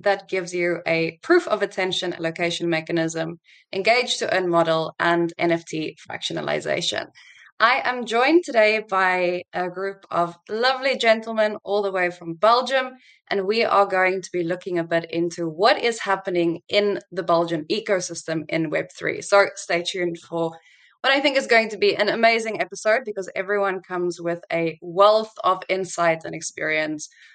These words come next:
from their perspective corners of the Web three space. So let's quickly do a round of introductions. So Lawrence, you said you're in Belgium right now,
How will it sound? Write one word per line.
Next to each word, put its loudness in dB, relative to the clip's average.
from 2
their -2
perspective -8
corners -6
of -2
the -6
Web -8
three -8
space. -8
So 2
let's 0
quickly -2
do 2
a 0
round 2
of -16
introductions. -2
So -2
Lawrence, 4
you -6
said -8
you're -2
in -2
Belgium 2
right 0
now, 4